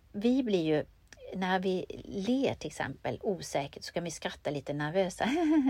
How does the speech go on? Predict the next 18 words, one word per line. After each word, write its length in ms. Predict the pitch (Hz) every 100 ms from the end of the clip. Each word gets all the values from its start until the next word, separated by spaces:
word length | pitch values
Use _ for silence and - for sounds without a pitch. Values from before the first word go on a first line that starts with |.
| 247 262
<laughs> 580 | 247 247 240 214 - -
Och 220 | 175 -
då 120 | 196
säger 320 | 196 180 143 123
Paul 220 | 160 143
Ekman 340 | 135 147 135 -
att 200 | - -
ansiktet 580 | 214 170 147 - - -
läcker. 520 | 170 196 - - -
Vi 140 | 165
drar 280 | 175 196 240
medvetet 640 | 254 240 190 175 196 180
på 60 | -
smilbanden 720 | - 202 170 156 165 190 185
och 60 | 160
låter 260 | 156 156
rösten 480 | 147 160 220 - 240
skratta. 440 | 240 226 233 -